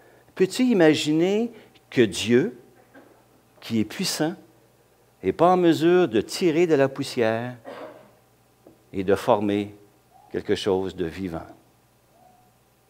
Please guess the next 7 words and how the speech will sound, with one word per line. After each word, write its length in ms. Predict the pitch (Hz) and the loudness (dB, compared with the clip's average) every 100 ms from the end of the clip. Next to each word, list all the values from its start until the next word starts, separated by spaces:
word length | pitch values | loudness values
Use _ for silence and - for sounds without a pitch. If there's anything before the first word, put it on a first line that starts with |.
| _ _ _ _ _ _ _ _ _ _ _ | _ _ _ _ _ _ _ _ _ _ _
Je 80 | - | -8
pense 240 | 120 117 | -2 -2
qu'il 80 | 101 | -2
a 40 | 95 | -2
compris 280 | 95 87 | -2 -2
la 120 | 90 82 | -2 -2
leçon. 300 | 78 - | -4 -10